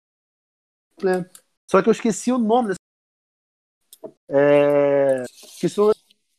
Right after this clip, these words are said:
gente, essa música, pra quem é fã do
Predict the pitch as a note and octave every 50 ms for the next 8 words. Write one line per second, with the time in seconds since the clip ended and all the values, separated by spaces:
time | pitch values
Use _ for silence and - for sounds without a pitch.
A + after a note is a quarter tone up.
0 | - G3+ - - - - _ _ _ _ _ _ _ _ - - F#3+ - - -
1 | - D#3 D3+ D#3+ _ _ _ _ _ _ _ _ _ - - _ _ _ _ _
2 | _ _ _ _ _ _ _ _ _ _ - C3+ D#3 E3 E3 E3 D3 D3 - D#3+
3 | D#3 - _ _ _ - - - _ - - _ _ _ - E3 E3+ E3+ F3 E3
4 | - E3+ E3+ E3+ D#3 - - D#3 D#3